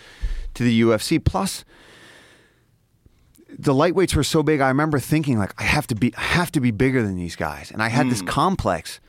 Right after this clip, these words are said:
Speaker 1: that I had to weigh so much, so I'd go and get so fat in between fights. And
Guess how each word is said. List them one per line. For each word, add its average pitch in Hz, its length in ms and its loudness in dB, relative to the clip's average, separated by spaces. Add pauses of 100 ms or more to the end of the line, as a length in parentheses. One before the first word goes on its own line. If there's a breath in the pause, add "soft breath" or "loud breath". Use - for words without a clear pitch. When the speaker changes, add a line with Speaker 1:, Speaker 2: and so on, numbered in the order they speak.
(380 soft breath)
Speaker 1:
that 123 100 2
I 120 60 0
had 151 260 0
to 143 100 0
weigh 120 460 2
so 131 240 0
much, 147 200 0
so 117 160 0
I'd 110 180 -2
go 147 160 2
and 131 80 -2
get 107 100 -4
so - 180 -4
fat 143 420 -2
in 135 100 -2
between 120 340 -4
fights. 139 460 -2
And - 100 -18